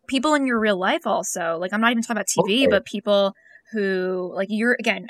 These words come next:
Speaker 1: everyone just lives their own lives, and then you kind of also
Speaker 2: Yeah.
Speaker 1: sometimes forget that you, I'm getting really deep here. You,
Speaker 2: No, I love it.
Speaker 1: you are a version, you are a different version to other people in your life. Like, how Jeremy views me is different from how one of my friends views me, et cetera, et cetera. It's really interesting.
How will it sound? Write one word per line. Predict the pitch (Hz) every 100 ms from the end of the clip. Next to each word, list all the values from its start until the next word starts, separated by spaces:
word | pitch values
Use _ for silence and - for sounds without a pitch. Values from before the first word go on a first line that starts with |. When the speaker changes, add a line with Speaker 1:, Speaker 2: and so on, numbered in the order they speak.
| 226
Speaker 1:
everyone | 226 247
just | 233
lives | 208 202
their | 196
own | 190
lives, | 185 214 220 185
and |
then | 185 185
you | 185
kind | - 214
of | 196
also | 190 220
Speaker 2:
Yeah. | 208
Speaker 1:
sometimes | 208 208 196 196
forget | 190 196 202 208
that | 190 185 _ _ _
you, | 247 180 220 220 208
I'm | 202
getting | 208
really | 190 160
deep | 170 165
here. | - 160 _ _
You, | 202 214 269 277 262
Speaker 2:
No, | 240
I | 151
love | 156 165
it. |
Speaker 1:
you | 233 277
are | 269
a | 240
version, | 226 247 240 240 214 208 -
you | 214 254
are | 254
a | 220
different | 226 240 202
version | 208 214 202
to | 202
other | 196
people | 196 214 196
in | 190
your | 180
life. | 196 180 -
Like, | 190 185
how | - 208
Jeremy | 220 220 240
views | 208 196 190
me | 190 190
is | 190
different | 202 208 202
from | 196
how | 196 185
one | 190
of | 185
my | 180
friends | - 226 233 214
views | 185 180
me, | 185 175 180
et | 180
cetera, | - - 185
et | -
cetera. | 240 214 165 - _ - -
It's | 240
really | 330 330
interesting. | 330 262 233 180 160